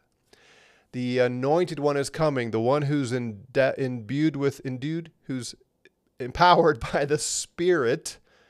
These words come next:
of the Lord. We saw that in chapter eleven. The child is gonna be born, the son's gonna be given. The, the deliverer is coming, the, the servant is coming. And, and we just saw recently, just out of nowhere, this one verse that's talking about that servant again.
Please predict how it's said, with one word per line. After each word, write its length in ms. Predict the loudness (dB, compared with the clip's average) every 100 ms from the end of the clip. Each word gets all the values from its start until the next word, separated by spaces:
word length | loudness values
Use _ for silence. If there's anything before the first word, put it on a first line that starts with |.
| _ _ _
of 280 | -2 -2 2
the 120 | 0
Lord. 540 | 2 2 0 -2 -4 -10 _ _ _ _
We 40 | -4
saw 160 | -2
that 100 | 0
in 80 | -2
chapter 260 | -2 -2 -2
eleven. 380 | -2 -4 -8 -14 -20 -18
The 120 | -8 -6
child 480 | -2 2 6 6
is 100 | 4
gonna 120 | 0 -2
be 80 |
born, 320 | 0 2 2 0
the 60 |
son's 340 | -4 -4 -4 -4
gonna 140 | -2
be 120 | -2
given. 460 | -2 -2 -2 -8 -12 _ _ _ _ -20 _ _ _
The, 540 | -6 -4 -4 -4 -8 -12 _ -14
the 200 | -8 -6
deliverer 680 | -6 -4 -2 2 4 4 4
is 240 | 0 -2
coming, 640 | -4 -4 -2 -2 -2 -2
the, 220 | 0 0 -2
the 160 | -6
servant 880 | -6 -8 -4 2 6 6 4 2 -2
is 240 | -2 -4 -4
coming. 540 | -4 -4 -4 -6 -10 -16 -20 _
And, 320 | -8 -8 -6
and 140 | -6 -4
we 100 | -4
just 180 | -4 4
saw 140 | 4
recently, 460 | 6 2 0 0 0
just 240 | -2 -4
out 140 | -2 -2
of 80 |
nowhere, 340 | 2 2 4 4
this 200 | 2 -2
one 280 | 2 2 4
verse 300 | 4 4 2
that's 160 | -6
talking 320 | 0 0 0
about 220 | 2 2 2
that 180 | 0
servant 340 | 0 0 0 -2
again. 320 | -4 -4 -4